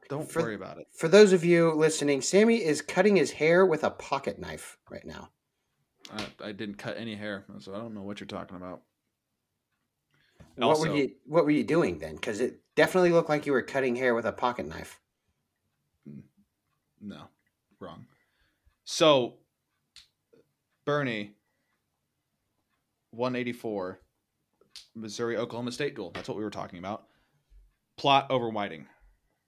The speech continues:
Speaker 2: Yes.
Speaker 1: Can't stop the plot unless you're Parker Keck.
Speaker 2: Correct.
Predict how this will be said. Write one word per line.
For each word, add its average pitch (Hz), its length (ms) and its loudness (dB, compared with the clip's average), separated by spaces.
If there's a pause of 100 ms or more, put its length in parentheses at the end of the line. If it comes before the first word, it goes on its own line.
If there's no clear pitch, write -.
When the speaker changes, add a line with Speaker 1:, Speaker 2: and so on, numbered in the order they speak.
(460)
Speaker 2:
Yes. 80 160 -10
Speaker 1:
Can't 123 140 -2
stop 110 240 -6
the - 80 -20
plot 98 380 -6 (120)
unless 101 280 -10
you're 101 80 -12
Parker 98 260 -12
Keck. - 320 -14 (2000)
Speaker 2:
Correct. 90 600 -12